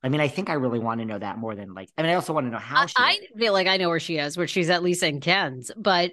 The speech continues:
Speaker 2: I guess there's a facility she's at allegedly in Arizona. And I'm, I'm joking. I just, I, it, like I said, I,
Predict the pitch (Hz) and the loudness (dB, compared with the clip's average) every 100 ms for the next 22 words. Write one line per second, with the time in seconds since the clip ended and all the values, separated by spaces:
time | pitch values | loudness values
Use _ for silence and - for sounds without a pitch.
0 | - 196 190 196 196 - - - 226 175 | -2 0 2 2 2 -4 -8 -10 -4 -2
1 | 147 160 160 - 165 151 135 165 147 147 | -2 -4 -4 -2 -2 -2 -4 -2 0 0
2 | 165 165 156 147 156 156 - 190 170 170 | -2 -2 -2 -4 -4 -4 -4 -4 -4 -2
3 | 175 156 139 143 147 - 226 214 214 202 | -4 -6 -6 -6 -8 -6 -4 -2 -2 -4
4 | 175 202 165 165 151 170 247 247 240 - | -6 -6 -2 -2 -2 -2 0 2 0 -2
5 | - - - - - - - _ _ _ | -8 -18 -20 -20 -20 -20 -20 _ _ _
6 | _ _ 196 185 196 185 _ _ 226 202 | _ _ 0 0 0 -6 _ _ 0 4
7 | 185 170 156 175 | 4 2 0 0